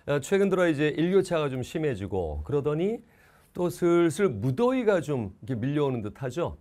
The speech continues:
여러분들 미리 지치면 안 됩니다. 페이스 관리, 보폭, 속도 관리 잘 하셔서 십일월까지 차근차근 잘 밟아나가면서 그 성취감을 폭발시켜버려야 됩니다. <laughs> 자, 여러분들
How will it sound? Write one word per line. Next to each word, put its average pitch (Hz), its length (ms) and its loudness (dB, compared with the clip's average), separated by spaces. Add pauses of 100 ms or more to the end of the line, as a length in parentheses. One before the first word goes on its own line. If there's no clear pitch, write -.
여러분들 110 500 0
미리 143 280 0
지치면 131 320 -8
안 95 140 -6
됩니다. 107 480 -4 (600)
페이스 156 300 -4
관리, 135 300 -2
보폭, 131 560 -6
속도 156 260 -8
관리 135 200 -2
잘 101 280 -6
하셔서 117 480 -4 (220)
십일월까지 143 720 -6
차근차근 160 920 -4
잘 123 260 -4
밟아나가면서 101 920 -4 (260)
그 101 120 -10
성취감을 147 880 -4
폭발시켜버려야 143 840 -8
됩니다. 85 480 -8 (200)
<laughs> - 200 -20
자, 120 140 2
여러분들 143 500 0